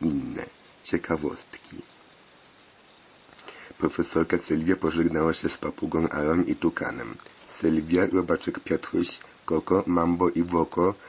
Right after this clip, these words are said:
opuścili wydawnictwo. „Piotrusiu, masz książkę o dobrym wychowaniu”, powiedziała Sylwia. „Co?”, zirytował się Piotruś.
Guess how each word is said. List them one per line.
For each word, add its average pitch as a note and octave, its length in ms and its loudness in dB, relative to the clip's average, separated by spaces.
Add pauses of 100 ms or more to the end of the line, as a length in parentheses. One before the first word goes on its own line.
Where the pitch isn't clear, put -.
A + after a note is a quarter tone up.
(200)
opuścili D#2+ 640 0
wydawnictwo. D#2 920 -2 (880)
„Piotrusiu, E2 640 0
masz E2+ 300 2
książkę - 640 0
o E2 100 4
dobrym D#2+ 320 2
wychowaniu”, D#2 640 0 (500)
powiedziała D#2 560 2
Sylwia. - 500 -6 (580)
„Co?”, G2 460 6 (320)
zirytował D2+ 580 2
się - 160 -2
Piotruś. - 600 -10